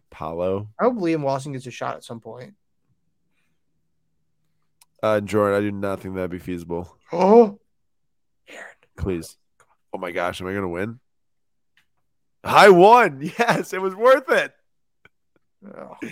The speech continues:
Speaker 2: God.
Speaker 1: Winner, winner.
Speaker 2: Okay,
Speaker 1: Haha,
Speaker 2: you
Speaker 1: no.
Speaker 2: won. Now can we go to the Messy game, uh, against L A F C?
Speaker 1: <laughs> Uh, likely not. <laughs>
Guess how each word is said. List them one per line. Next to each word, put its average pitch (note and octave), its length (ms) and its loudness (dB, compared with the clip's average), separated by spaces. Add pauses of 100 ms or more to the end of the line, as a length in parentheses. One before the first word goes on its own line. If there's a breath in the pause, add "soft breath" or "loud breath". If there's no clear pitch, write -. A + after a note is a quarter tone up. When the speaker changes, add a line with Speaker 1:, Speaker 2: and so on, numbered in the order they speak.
(200)
Speaker 2:
God. - 640 -16
Speaker 1:
Winner, A2 360 -16
winner. A#2+ 460 -12 (140)
Speaker 2:
Okay, F3 220 0
Speaker 1:
Haha, F#3+ 80 2
Speaker 2:
you F#3 120 2
Speaker 1:
no. E3+ 60 4
Speaker 2:
won. E3+ 200 4
Now D#3 260 2
can - 160 -12
we D#3 100 -4
go D#3+ 120 2
to E3 60 2
the D#3 80 -4
Messy C3+ 320 -6
game, C#3 460 -10 (100)
uh, C3+ 440 -12 (300)
against C3 220 -12
L C3 140 -10
A C3 60 -8
F B2+ 120 -12
C? C3 220 -14
Speaker 1:
<laughs> - 60 -20 (1700 loud breath)
Uh, G#2+ 180 -8
likely G#2 340 -6
not. D#2+ 280 -12
<laughs> - 100 -16